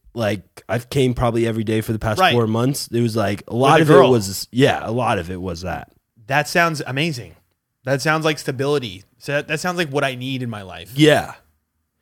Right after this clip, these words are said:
Speaker 1: Well, then find it.
Speaker 2: I'm f-, trying.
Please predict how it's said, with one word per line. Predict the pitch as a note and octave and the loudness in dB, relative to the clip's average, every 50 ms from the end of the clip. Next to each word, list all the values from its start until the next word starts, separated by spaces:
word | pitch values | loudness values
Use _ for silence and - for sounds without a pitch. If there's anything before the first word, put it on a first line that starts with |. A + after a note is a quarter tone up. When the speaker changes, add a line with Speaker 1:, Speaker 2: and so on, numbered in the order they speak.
| _ _ _ _ _ _ _ _ _ _ | _ _ _ _ _ _ _ _ _ _
Speaker 1:
Well, | G2+ A2 A2 G#2+ | -6 -4 -4 -4
then | G#2 G#2 G2+ | -4 -6 -6
find | - - F#2 G2 C3 D#3+ D3 | -6 -6 -4 -2 -2 -2 -4
it. | E2+ - - - _ _ _ _ _ _ _ _ _ _ _ _ _ | -6 -8 -12 -18 _ _ _ _ _ _ _ _ _ _ _ _ _
Speaker 2:
I'm | - E3 | -4 -4
f-, | E3 - - - | -4 -4 -6 2
trying. | - B3 D4+ D#4+ E4+ E4 A#3+ D#3 C3 A#2+ G#2 - | 4 4 6 6 4 2 0 0 -4 -8 -12 -14